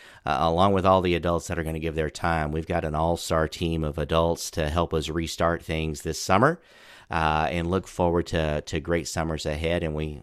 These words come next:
I hope everybody who's listening, uh, will either think about volunteering sometime or signing up as a camper and,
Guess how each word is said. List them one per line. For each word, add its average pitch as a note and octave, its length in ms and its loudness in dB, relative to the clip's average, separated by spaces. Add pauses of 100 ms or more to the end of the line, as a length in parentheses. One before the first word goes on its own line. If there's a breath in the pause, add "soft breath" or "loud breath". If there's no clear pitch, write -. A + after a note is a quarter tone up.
I D2 320 -8
hope F#2 320 0
everybody G2 440 4
who's G2 240 2
listening, A#2 540 2 (480 loud breath)
uh, D#2 600 0 (100)
will F2 300 4
either G2 340 6 (160)
think A#2+ 160 2
about G#2+ 300 6
volunteering A2 640 6
sometime G#2+ 840 4
or D2+ 340 -2
signing G#2+ 480 2
up A2+ 160 -2
as G#2 100 -4
a G2+ 60 0
camper F2 640 -4
and, D#2 220 -4